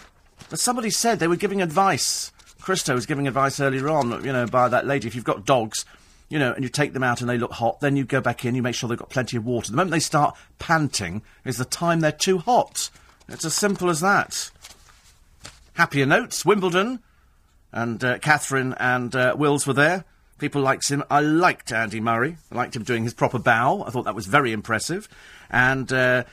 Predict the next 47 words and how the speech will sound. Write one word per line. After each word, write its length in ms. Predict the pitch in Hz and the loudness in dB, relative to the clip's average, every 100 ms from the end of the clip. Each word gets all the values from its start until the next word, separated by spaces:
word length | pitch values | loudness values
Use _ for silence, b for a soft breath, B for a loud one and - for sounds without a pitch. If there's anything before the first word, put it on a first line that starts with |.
| B | B
I 80 | - | -12
quite 280 | - 175 131 | 0 0 2
liked 280 | 139 131 - | 2 0 -2
the 80 | |
half-hearted 560 | 120 123 110 127 120 101 | 0 0 2 0 0 -4
attempt 460 | 98 120 104 - - | -4 -2 -2 -8 -8
at 140 | 113 - | -6 -6
the 80 | |
royal 300 | 110 113 104 | -4 -2 -2
wave. 420 | 101 113 107 123 110 | 0 0 0 -2 -4
It's 120 | - | 2
very 180 | 139 131 | 2 2
sweet, 580 | - 156 156 - - - b b b _ | 2 2 0 -2 -8 -8 b b b _
but, 360 | 120 120 - 135 | -2 -2 -2 0
uh, 180 | 120 113 | 0 0
we 80 | |
don't 220 | 123 143 - | 0 -2 -2
really 520 | 113 135 139 127 113 | 2 4 6 2 -2
expect 420 | 98 - 110 - | -6 -6 -6 -6
a 40 | |
member 160 | 107 107 | -6 -4
of 60 | 104 | -4
the 60 | |
royal 140 | 107 104 | -4 -2
family 340 | 113 107 104 | 0 0 -2
to 120 | 101 | -6
do 180 | 92 113 | -4 -2
it. 180 | 135 - b b b - | -2 -8 b b b -6
Um, 480 | 104 110 110 110 | -4 -2 -2 -4
Kate 300 | - 156 147 | 0 2 2
did 120 | 104 120 | 0 -2
it, 320 | 147 - - _ - _ _ - | -2 -4 -10 _ -20 _ _ -12
but, 160 | 131 | -10
uh, 300 | 110 107 95 | -10 -14 -10
Wills 380 | 127 165 160 - - - - - | 0 4 4 0 -8 -20 -20 -6
didn't 300 | 202 - - | -6 -6 -12
quite 380 | - 131 104 | -10 -6 -6
have 180 | - 92 | -6 -12
it 100 | 76 | -14
right. 380 | - - - - | -18 -20 -18 -16
Didn't 220 | - - | -14 -16
quite 320 | - - 107 - | -14 -8 -8 -8
get 140 | - | -16
the 40 | |
royal 220 | 95 95 90 | -12 -12 -12
wave 300 | 90 85 | -14 -14
right. 120 | 87 | -16